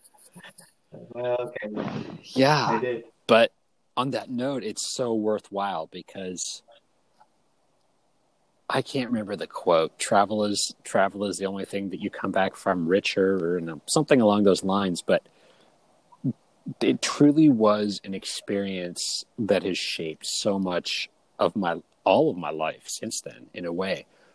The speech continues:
Speaker 2: but shaped so many things from perception to worldview to ideas of my own limits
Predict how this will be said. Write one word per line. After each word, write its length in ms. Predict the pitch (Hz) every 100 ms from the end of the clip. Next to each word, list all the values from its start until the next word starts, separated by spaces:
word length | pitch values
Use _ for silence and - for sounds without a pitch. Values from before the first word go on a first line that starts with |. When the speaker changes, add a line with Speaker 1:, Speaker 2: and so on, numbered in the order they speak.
| -
Speaker 2:
but 240 | 101 -
shaped 460 | - - 107 98 -
so 380 | - - 107 110
many 240 | 113 107
things 500 | - 101 95 87 85
from 480 | - - 87 87 82 _ -
perception 800 | 90 - - 98 - - 85 80
to 160 | -
worldview 840 | 92 90 98 104 98 92 85 80 78
to 360 | - 101 92 _ _ _ -
ideas 520 | 104 95 104 113 104
of 360 | 101 92 - - _ _ _ _ -
my 220 | 110 98
own 300 | - 117 110
limits 800 | 95 98 123 92 - - - -